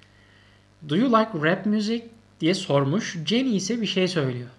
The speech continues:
Bir cevap veriyor. Devamında da "I prefer relaxing music like folk or classical. And you?" John ise "Well, my favorite music type is rock." <laughs>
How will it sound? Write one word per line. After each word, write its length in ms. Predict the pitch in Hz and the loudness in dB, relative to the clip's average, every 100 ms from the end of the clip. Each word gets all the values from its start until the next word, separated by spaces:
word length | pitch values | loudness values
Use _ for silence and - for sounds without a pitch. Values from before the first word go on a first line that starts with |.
| - | -14
Bir 100 | 190 | -8
cevap 380 | 185 165 165 - | 2 2 2 0
veriyor. 260 | 143 147 180 | -2 -2 2
Devamında 580 | 226 208 151 135 131 131 | 4 4 4 0 -2 -4
da 260 | 262 214 | -2 -2
"I 120 | 240 | -2
prefer 440 | - 240 240 202 180 | -2 -6 0 2 2
relaxing 560 | 180 202 196 185 175 | 2 0 -4 -6 -4
music 320 | 165 156 165 165 - - 160 | -4 -2 -4 -6 -14 -8 0
like 240 | 151 151 | 0 0
folk 480 | - - 190 196 190 | -6 2 4 2 0
or 220 | 170 170 | -2 -2
classical. 500 | 180 165 156 135 - 127 - | -2 -4 -4 -6 -10 -14 -6
And 180 | 160 160 | -2 0
you?" 300 | 147 139 175 - - - _ _ _ _ _ _ _ _ _ _ _ | 0 0 -2 -6 -18 -20 _ _ _ _ _ _ _ _ _ _ _
John 180 | - 214 | 0 2
ise 240 | 160 - 147 | 2 -2 -4
"Well, 440 | 151 147 143 156 | 2 2 2 2
my 240 | 185 147 | 2 0
favorite 480 | 139 247 254 214 208 | 0 -2 0 -2 0
music 280 | 202 185 190 | 0 0 -4
type 280 | 170 165 165 - | -4 -4 -4 -8
is 340 | 160 165 - | -8 -8 -10
rock." 640 | - 151 143 131 - - - _ _ _ _ _ _ _ _ _ _ _ _ _ _ _ _ _ _ _ _ _ _ _ _ _ _ _ _ | -8 -4 -4 -4 -14 -20 -20 _ _ _ _ _ _ _ _ _ _ _ _ _ _ _ _ _ _ _ _ _ _ _ _ _ _ _ _
<laughs> 240 | - - | -10 -6